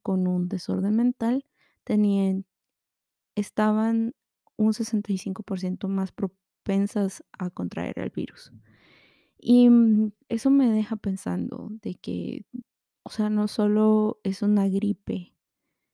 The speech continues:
como dicen algunos, o no solo es una enfermedad física en la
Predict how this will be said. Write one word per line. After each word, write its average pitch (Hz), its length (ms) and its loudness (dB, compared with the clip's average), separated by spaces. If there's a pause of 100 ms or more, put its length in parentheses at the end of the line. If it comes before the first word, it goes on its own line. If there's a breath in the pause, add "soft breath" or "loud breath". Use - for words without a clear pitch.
(120)
como 196 260 4
dicen 196 360 0
algunos, - 580 -6
o 196 160 -2
no 196 280 2
solo 202 360 0
es 196 260 -4
una 190 280 0
enfermedad 190 640 -4
física - 800 -6
en 180 140 -8
la 185 120 -8